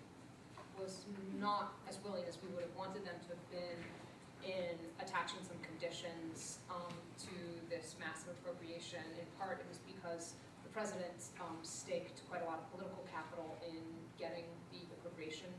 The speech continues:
through Congress. So there are a number of, um, bad process points along the way in terms of how quickly it was, uh, it was moved and the way in which it was moved, um, through the Senate and then actually through the House.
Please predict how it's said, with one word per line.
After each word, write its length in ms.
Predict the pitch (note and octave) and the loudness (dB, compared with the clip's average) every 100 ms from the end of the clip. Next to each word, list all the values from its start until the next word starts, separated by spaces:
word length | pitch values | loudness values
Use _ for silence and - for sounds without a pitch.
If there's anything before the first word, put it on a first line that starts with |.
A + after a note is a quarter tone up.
| F#3 | -4
through 160 | F3 E3+ - | -6 -6 -2
Congress. 360 | D4+ - - | 0 2 0
So 320 | - G3+ E3+ E3 - - - | -2 2 2 2 -2 -8 6
there 100 | F3 | 6
are 60 | E3 | 8
a 80 | |
number 320 | E3+ E3 E3 D#3 | 4 2 2 2
of, 160 | D#3 D3+ D3 - - - - | 2 0 -4 -8 -10 -10 0
um, 360 | D#3+ D#3 D#3 D#3 B2+ - F3 | 2 2 2 -2 -4 -4 2
bad 260 | E3+ D#3 D#3 - | 6 6 2 2
process 440 | F#3+ - - - - | 2 4 6 4 2
points 320 | G#3 G3+ F#3 G3+ | 2 2 2 2
along 320 | F#3 F3+ F#3 F#3 - G#3 | 4 4 2 -2 -4 -2
the 80 | |
way 380 | F#3+ F#3+ F3+ F3+ | 2 4 4 4
in 80 | E3 D#3+ | 2 0
terms 200 | E3 E3+ | -2 -2
of 80 | - | -2
how 80 | - - | -2 2
quickly 460 | A#3+ A#3 G3+ F3 | 2 4 4 4
it 60 | E3+ | 2
was, 200 | - - - - - - - | -2 -4 -8 -10 -12 -6 0
uh, 240 | E3+ E3+ F3 | 2 2 0
it 80 | E3 | -2
was 140 | - F3+ | -4 -2
moved 340 | F3+ E3+ E3+ E3+ | 0 0 0 0
and 80 | D#3+ | -2
the 100 | D#3 | 2
way 180 | G3+ G3+ | 4 4
in 60 | F#3 | 4
which 140 | F3+ | 2
it 80 | - | 0
was 100 | - F3 | -2 -2
moved, 240 | E3+ E3+ - - | -2 -4 -6 -6
um, 180 | E3+ D#3+ D#3+ - | -4 -2 -4 -6
through 180 | - E3+ D#3+ | -4 -2 -2
the 60 | |
Senate 380 | E3 F3+ F3 E3+ | 0 0 0 0
and 100 | D#3 | -2
then 120 | D#3+ F3 F3+ - | -2 -4 -4 -4
actually 300 | E3+ - F3+ - | -4 -4 -6 -6
through 160 | - | -6
the 60 | F#3 | 0
House. 380 | F#3+ F#3 F3+ | 2 2 0